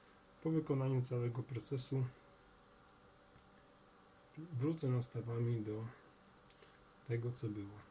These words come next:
Myślę, że można jeszcze zwiększyć modulację, gdyż obecnie u mnie kocioł pracuje na czterdzieści procent mocy. Szybciej dojdzie do temperatury zadanej.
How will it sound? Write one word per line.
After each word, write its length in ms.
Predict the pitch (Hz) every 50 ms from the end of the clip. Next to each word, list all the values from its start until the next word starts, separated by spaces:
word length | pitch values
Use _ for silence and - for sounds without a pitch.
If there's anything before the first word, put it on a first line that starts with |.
| - - - - - - - - - - - -
Myślę, 220 | 151 156 151 135
że 100 | 131 127
można 340 | 127 135 139 127 131 127 123
jeszcze 420 | 123 123 123 - - - 127 123 - - - - 143 135 110
zwiększyć 760 | 107 110 117 127 131 135 127 127 - - 120 117 113 - - - - - - - - - - - - - - - - - - - - - - - - - - -
modulację, 580 | 131 123 117 113 127 143 156 156 151 - 135 123
gdyż 200 | 123 123 120 127
obecnie 380 | 127 127 143 143 - - 135 143
u 100 | 143 135
mnie 180 | 135 127 127
kocioł 300 | 127 - 127 123 - 127
pracuje 460 | 123 127 117 - - - 123 120 117
na 260 | 113 113 110 113 120 - - - - - - - - - - - - -
czterdzieści 600 | - - - - 120 113 117 123 127 - - 135
procent 460 | 127 - 127 123 123 - 120 123 - 113
mocy. 380 | 107 104 104 - - - 123 120 - - - - - - - - - - - -
Szybciej 460 | - - 156 147 - - 135 123 123
dojdzie 280 | 127 127 131 127 127
do 100 | 123 120
temperatury 440 | - 123 117 123 117 110 120 123 113
zadanej. 440 | 113 113 110 110 101 101 104 110